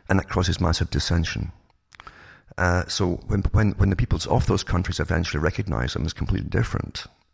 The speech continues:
a-, and taking over, uh, they try to have them evicted. And this has happened down through time too, even with the moneyed peoples. So, uh, you, you had in the Middle Ages, just prior to Luther, uh, different factions of, of people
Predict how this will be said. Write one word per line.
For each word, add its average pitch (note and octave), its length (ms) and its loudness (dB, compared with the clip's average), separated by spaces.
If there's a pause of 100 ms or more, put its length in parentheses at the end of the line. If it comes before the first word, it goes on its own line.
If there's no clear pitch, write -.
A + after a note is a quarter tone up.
(120)
a-, D2+ 160 0
and E2+ 160 2
taking D#2+ 260 0
over, - 420 0 (720)
uh, F2 280 2 (120)
they F2 100 0
try E2+ 180 0
to - 60 -2
have D#2 80 -6
them D#2+ 140 -2
evicted. E2+ 460 -2
And E2+ 100 2
this G2 200 -2
has - 160 2
happened D#2+ 300 0
down D2 180 2
through - 140 -2
time - 280 0
too, - 320 -2 (340)
even F2+ 200 2
with E2+ 140 2
the E2 60 -2
moneyed E2 280 0
peoples. - 420 -2 (1160)
So, G#2+ 420 4
uh, - 80 -8 (760)
you, F2 320 0
you G#2 140 4
had A2+ 240 4
in F#2 80 4
the F2 60 6
Middle G2 220 4
Ages, - 540 0 (180)
just - 200 -4
prior G2+ 240 2
to D2+ 80 -2
Luther, - 480 0 (640)
uh, E2+ 180 0
different F#2+ 400 -2
factions F#2 640 0
of, - 320 -2
of - 220 -6
people - 420 0